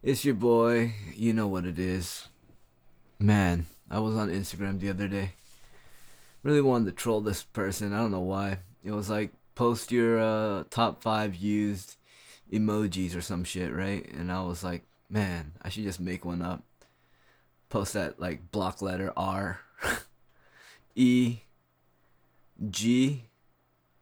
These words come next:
Six. I. <laughs> I don't think I need to go any further.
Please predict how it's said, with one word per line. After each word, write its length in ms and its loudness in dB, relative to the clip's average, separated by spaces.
Six. 760 -2
I. 440 2
<laughs> 400 -6
I 140 6
don't 120 2
think 160 4
I 120 2
need 240 2
to 100 -2
go 140 -2
any 160 -4
further. 540 -2